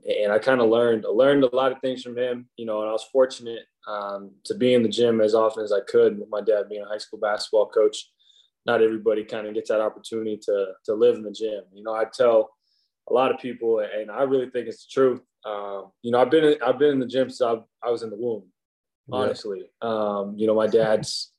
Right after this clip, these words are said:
Speaker 1: you know, in the gym all the time. He's been there for twenty-five, thirty years. I'm sure in the next couple of years, they're gonna name the gym after him. Um, you know, so,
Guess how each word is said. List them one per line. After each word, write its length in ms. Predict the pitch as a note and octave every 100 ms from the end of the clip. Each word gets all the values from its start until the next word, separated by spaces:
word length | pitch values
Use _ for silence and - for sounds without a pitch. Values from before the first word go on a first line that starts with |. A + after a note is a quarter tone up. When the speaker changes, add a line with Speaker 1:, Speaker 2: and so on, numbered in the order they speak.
| _
Speaker 1:
you 80 | A#2
know, 160 | A2 G#2
in 140 | A2
the 60 | G#2+
gym 280 | A2 A2+
all 160 | G#2+ G#2+
the 100 | G#2
time. 220 | A2 G#2+
He's 100 | G#2
been 180 | - A2+
there 160 | A2 A2
for 240 | G#2+ G2 _ _ _ _ _
twenty-five, 460 | - C3 B2+ A#2+ -
thirty 200 | B2+ B2
years. 380 | A#2 B2 B2+ A#2
I'm 120 | A2+
sure 200 | - B2
in 80 | A2+
the 60 |
next 220 | A#2 A#2
couple 260 | - B2+ G#2+
of 80 | A2
years, 260 | A#2 A#2+
they're 80 | G#2 A2
gonna 100 | G#2+
name 140 | A2+
the 60 | A2
gym 200 | G2+ A#2+
after 400 | A2+ A2 - A2+
him. 100 | G#2+ _ _ -
Um, 480 | G#2+ G2+ G2 G2 G2
you 120 | G#2
know, 180 | G2+ F#2
so, 360 | - G#2 G2